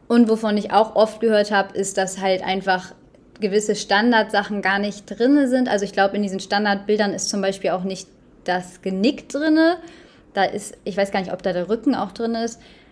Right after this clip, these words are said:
Auf jeden Fall, ähm, wird ja natürlich nicht das komplette Pferd bei der röntgenologischen Untersuchung auf den Kopf gestellt. Das heißt, da können natürlich auch Sachen übersehen werden,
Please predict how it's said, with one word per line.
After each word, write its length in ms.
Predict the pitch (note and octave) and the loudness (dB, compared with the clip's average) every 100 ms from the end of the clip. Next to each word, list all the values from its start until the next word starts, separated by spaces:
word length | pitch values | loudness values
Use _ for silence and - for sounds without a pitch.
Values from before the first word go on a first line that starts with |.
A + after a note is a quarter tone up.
| - | -8
Auf 220 | - G3 | -4 -4
jeden 300 | - G#3 G3+ | -4 -4 -2
Fall, 540 | G3+ G#3+ G3 F#3+ F#3+ F#3 | -2 0 2 4 4 2
ähm, 500 | F#3 F#3 F#3 F3+ - - _ - | 0 -2 -2 -4 -6 -12 _ -8
wird 280 | F#3+ A3+ A3+ | 2 2 4
ja 100 | G#3 | 2
natürlich 480 | G3+ G3+ A#3 A3+ G#3+ | 0 0 0 2 0
nicht 180 | G#3 G3+ | -2 -2
das 180 | F#3 | -2
komplette 500 | - F#3+ - A3+ A3 | -6 -8 -2 -2 -2
Pferd 300 | G3 - F3+ | -4 -4 -4
bei 100 | F3+ | -2
der 320 | F#3 F3+ E3 - | -2 -2 -4 -6
röntgenologischen 1120 | F#3+ F#3 F#3+ F#3 F3+ F#3 F#3 F3 E3+ E3 - - | -6 -6 -4 -2 -2 -4 -6 -6 -6 -10 -12 -10
Untersuchung 560 | F#3+ F#3+ F3+ F#3+ G3 | -6 -4 -4 -6 -6
auf 120 | E3+ F3 | -6 -6
den 100 | F#3 | -4
Kopf 240 | G3 G3 | -4 -4
gestellt. 300 | F#3+ G#3+ G3+ | -6 -2 -2
Das 120 | F#3 | -2
heißt, 200 | F#3 F#3 | -4 -2
da 80 | F#3 | -4
können 240 | F#3 G#3+ | -2 -4
natürlich 420 | G3 F#3+ G3 F#3 - | -4 -4 -6 -2 0
auch 160 | G#3 | 0
Sachen 320 | F#3+ F#3 G3 | -2 -4 -4
übersehen 560 | F3+ F#3+ F#3 F#3+ G#3+ A3 | -2 -2 -2 -2 -2 2
werden, 300 | A3 A3 | 2 2